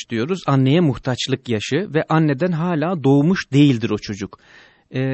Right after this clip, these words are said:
ruhsal embriyo dönemini yaşıyor çocuk o dönemde. Anneden koparılması çok uygun değil. Ama dört yaş dediğimiz şey, yani işte iki gün kaldı, bir gün kaldı,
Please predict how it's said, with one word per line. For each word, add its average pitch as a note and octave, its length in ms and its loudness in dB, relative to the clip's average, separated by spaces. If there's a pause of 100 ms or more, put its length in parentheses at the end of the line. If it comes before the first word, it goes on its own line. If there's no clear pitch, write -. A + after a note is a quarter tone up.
(160)
ruhsal D3 560 0
embriyo C#3 560 2
dönemini A2 420 0
yaşıyor G2+ 400 -6
çocuk G#2 320 -10
o A2 100 -4
dönemde. G#2+ 420 -4
Anneden A#2+ 400 -2
koparılması A2+ 680 -4
çok - 240 -4
uygun A#2+ 260 0
değil. F#2+ 220 -8 (100)
Ama C4 260 2 (440)
dört A#3+ 260 4
yaş G3 160 4 (120)
dediğimiz F#3 380 2 (100)
şey, B2+ 220 0 (340)
yani F#3 400 2
işte D#3+ 280 0
iki A3 260 0
gün G3+ 140 6
kaldı, D3 460 0
bir A3 140 2
gün F#3 200 2
kaldı, D#3 520 -2